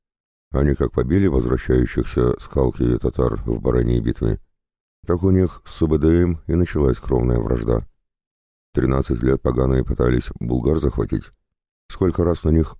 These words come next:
походом ходили. До мелких набегов без счёта. Вот и миры булгарские и заключили союз со всеми народами,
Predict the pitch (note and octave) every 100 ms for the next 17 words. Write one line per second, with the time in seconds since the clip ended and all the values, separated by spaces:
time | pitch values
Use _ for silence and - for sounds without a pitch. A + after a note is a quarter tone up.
0 | - C2 - B1+ B1 A#1 A#1 A#1+ A#1 -
1 | _ _ _ _ _ - D#2 G2+ G#2 G2
2 | G2 E2+ D2 D2 C2+ B1 - - B1 B1
3 | B1 - _ _ _ _ _ _ _ B1+
4 | C2+ C2+ C2 B1 A#1+ B1 C2+ C#2 - C2+
5 | C2+ - C2 C2+ C#2+ B1+ E2+ D#2 - B1+
6 | B1+ - - C2 - C2 A#1+ B1 D2+ B1+
7 | A1